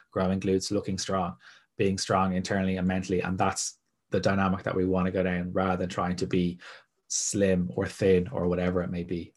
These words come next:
and trying to move away from that. But if you're looking at someone else's stories and you're getting triggered by them, why look at them?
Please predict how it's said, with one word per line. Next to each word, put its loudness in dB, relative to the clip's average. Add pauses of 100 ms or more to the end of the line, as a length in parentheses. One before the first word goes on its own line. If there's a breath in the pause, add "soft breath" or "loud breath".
and -6
trying -2
to 0
move -2
away -2
from -4
that. -2
But -2
if -6
you're 2
looking 4
at 2
someone 2
else's -4
stories -4 (400 loud breath)
and -4
you're 0
getting 0
triggered 0
by 4
them, 2 (960 soft breath)
why 4
look 4
at -4
them? -4